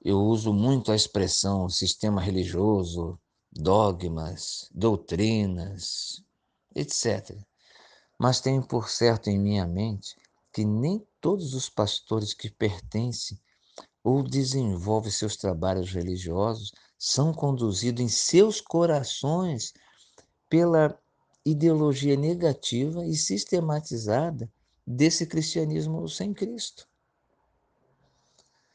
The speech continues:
A questão do problema daqueles que condenam a postura desse cristianismo sem Cristo é que eles sentenciam a ideologia falida desse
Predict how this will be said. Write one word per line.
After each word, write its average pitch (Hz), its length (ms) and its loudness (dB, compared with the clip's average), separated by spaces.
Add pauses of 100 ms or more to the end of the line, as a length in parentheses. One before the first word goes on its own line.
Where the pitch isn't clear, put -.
(160)
A 127 100 4
questão 135 460 -2
do 135 100 -2
problema 117 420 0
daqueles 104 460 -2
que 98 420 -2 (320)
condenam 113 640 0
a 107 80 0
postura 135 800 -2
desse 135 320 -2
cristianismo 98 880 -4
sem 104 260 -6
Cristo 117 640 -8 (600)
é 113 160 4
que 113 200 0
eles 120 260 2
sentenciam 117 1160 -2 (840)
a 92 100 4
ideologia 104 800 6
falida 110 1040 0 (760)
desse 90 1080 0